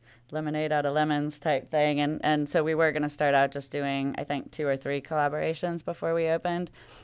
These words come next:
And then that sort of snowballed into a whole bunch more,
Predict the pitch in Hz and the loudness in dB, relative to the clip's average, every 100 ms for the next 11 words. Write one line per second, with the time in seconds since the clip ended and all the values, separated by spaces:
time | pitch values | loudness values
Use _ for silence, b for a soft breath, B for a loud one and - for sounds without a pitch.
0 | - 160 156 147 139 135 - - 143 135 | -4 0 2 2 2 0 -2 -2 -2 -2
1 | - 143 131 131 131 - 127 127 147 139 | -4 -2 2 4 2 0 -4 -4 -2 0
2 | 143 131 131 - 139 131 131 | -2 -2 -4 -4 -4 -2 -2